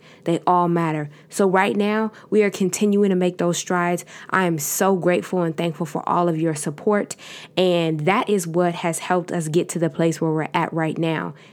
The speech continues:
Because you guys rock with me week after week, people know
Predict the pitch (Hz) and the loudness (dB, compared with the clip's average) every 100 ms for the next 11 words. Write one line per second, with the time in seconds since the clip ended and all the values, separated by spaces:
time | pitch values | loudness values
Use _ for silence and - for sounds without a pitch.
0 | - 170 - - 254 196 196 226 202 190 | -6 -6 -4 0 2 2 0 2 2 2
1 | 160 151 175 175 170 151 165 151 175 180 | 0 0 0 0 -6 -2 -2 0 -2 -2
2 | 190 156 - 147 180 180 - - - _ | -2 -2 -2 0 0 -2 -8 -20 -20 _
3 | _ - 254 262 180 170 180 254 180 151 | _ -2 0 2 2 2 4 4 2 0